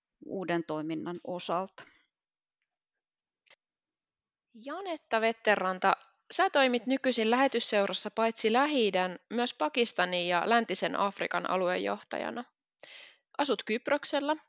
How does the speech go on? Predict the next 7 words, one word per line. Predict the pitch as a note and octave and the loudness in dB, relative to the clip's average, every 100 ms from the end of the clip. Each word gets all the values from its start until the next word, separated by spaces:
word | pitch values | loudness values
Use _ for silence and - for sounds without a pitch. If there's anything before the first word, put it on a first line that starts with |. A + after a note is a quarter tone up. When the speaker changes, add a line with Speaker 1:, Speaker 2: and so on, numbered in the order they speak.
| _ | _
Speaker 2:
jonne | G3+ G#3 | -4 -2
perustettiin | - A3+ - - G#3 G#3+ | 0 0 0 -2 0 2
muutama | B3 A3+ G3 F3+ | 2 4 2 2
vuosi | E3+ G3+ G3 | 0 -2 -4
sitten | F#3 - F#3 | -4 -2 2
lähetysseuran | G#3 G3+ G3+ - E3+ F3+ | 2 0 -4 -2 -2 0
aluetoimisto. | F3+ F3 F#3 - - - F3 B3 - - | -2 -2 -4 -8 -6 -6 -4 -4 -6 -8